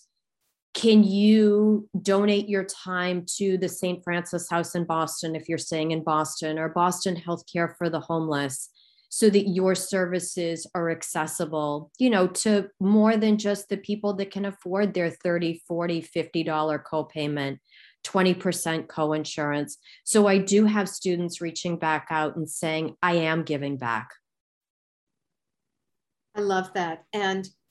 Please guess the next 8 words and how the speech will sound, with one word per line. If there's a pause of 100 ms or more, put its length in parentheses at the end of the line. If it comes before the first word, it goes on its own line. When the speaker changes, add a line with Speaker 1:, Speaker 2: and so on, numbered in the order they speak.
(180)
Speaker 2:
you
know,
we
talk
about
the
Sargent
spirit.